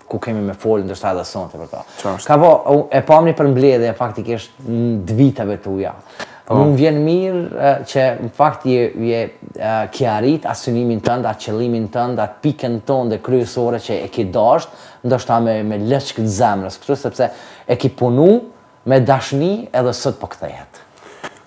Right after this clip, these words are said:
Speaker 2: Qashtu, ë, zakonisht kur njerëz të mvesin për karrierë, për muzikë, për sene, qysh, qysh cëllë është qelë se suksesit, unë, për mu, për gjithë shka që kom rriju në sot, për mu qelë se suksesit u kom veç puna.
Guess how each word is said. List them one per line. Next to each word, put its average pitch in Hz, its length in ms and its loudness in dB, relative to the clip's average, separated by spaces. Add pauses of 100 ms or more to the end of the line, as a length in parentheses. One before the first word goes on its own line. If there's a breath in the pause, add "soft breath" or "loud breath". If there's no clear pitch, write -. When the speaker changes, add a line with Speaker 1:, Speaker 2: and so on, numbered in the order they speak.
Speaker 2:
Qashtu, 120 380 2 (320)
ë, 123 160 0 (1200)
zakonisht 135 400 0
kur 135 160 0
njerëz 135 240 0
të 135 80 0
mvesin 131 480 0 (640)
për 123 160 -6
karrierë, 123 580 2
për 127 220 -2
muzikë, 123 320 -2
për 120 160 -6
sene, 120 400 -2
qysh, 127 320 -6 (320)
qysh 131 260 -6 (140)
cëllë 123 240 -2
është 123 160 -6
qelë 123 160 -4
se 117 80 -10
suksesit, 127 560 -6
unë, 123 220 -4 (580 loud breath)
për 120 180 6
mu, 143 100 8 (1080)
për 107 160 -4
gjithë 120 140 -8
shka 123 180 2
që 120 160 -6
kom 120 160 -6
rriju 127 240 0
në 117 80 -6
sot, 123 240 -2
për 120 80 -4
mu 123 160 -4
qelë 117 220 -4
se 113 100 -10
suksesit 120 400 -4
u 117 80 -8
kom 123 160 -6
veç 117 160 -8
puna. 110 320 -6